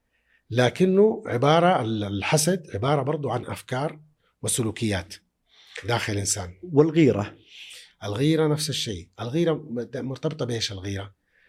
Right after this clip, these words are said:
Speaker 1: الغيرة لما إنسان، إنسان يغار أو إنسانة تغار.
Speaker 2: مم.
Speaker 1: مرتبط بإيش؟ عدم شعور ب-، بوجود شيء أو، أو شعور بالنقص الداخلي. يعني يشعر بنقص في داخله. لما يكون شاعر بنقص في داخله إذن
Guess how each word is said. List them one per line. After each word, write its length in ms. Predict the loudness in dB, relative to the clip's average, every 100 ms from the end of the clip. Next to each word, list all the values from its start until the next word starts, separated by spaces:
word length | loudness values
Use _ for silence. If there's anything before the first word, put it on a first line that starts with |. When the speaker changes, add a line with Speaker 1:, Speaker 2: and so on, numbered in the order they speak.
| _ -8
Speaker 1:
الغيرة 400 | -4 0 2 2
لما 180 | 0 -2
إنسان، 320 | -2 -2 -2
إنسان 460 | -4 -6 -4 -2
يغار 380 | -2 -2 -4 -8 _ _ -6
أو 180 | -4 -4
إنسانة 360 | 0 2 2
تغار. 460 | 2 0 -2 -2 -10 -10
Speaker 2:
مم. 260 | -8 -8 -14 _ _ -10
Speaker 1:
مرتبط 340 | -4 2 4
بإيش؟ 460 | 4 0 -2 -4 -10 _ _ -2
عدم 240 | 2 4
شعور 440 | 2 0 2 2 0
ب-، 580 | -4 -10 -4 -2 -4 -6
بوجود 720 | -8 -6 -4 -6 -2 -2 0
شيء 340 | 2 2 2
أو، 220 | 0 -4 -6 -16 -4
أو 80 | 0
شعور 280 | 4 6 8
بالنقص 520 | 8 6 4 2 -4
الداخلي. 600 | -2 0 0 0 -6 -10 _ _ _ _ _
يعني 200 | 2 6
يشعر 300 | 6 6 4
بنقص 400 | 6 4 2 -4
في 100 | -4
داخله. 440 | -2 -2 -4 -10 -14 _ _ -20 -20 -6
لما 240 | 0 4 4
يكون 320 | 4 2 2
شاعر 420 | 2 4 4 4
بنقص 540 | 2 0 -2 -6 -10 -8
في 100 | -2
داخله 400 | 0 0 -2 -2
إذن 260 | -2 -4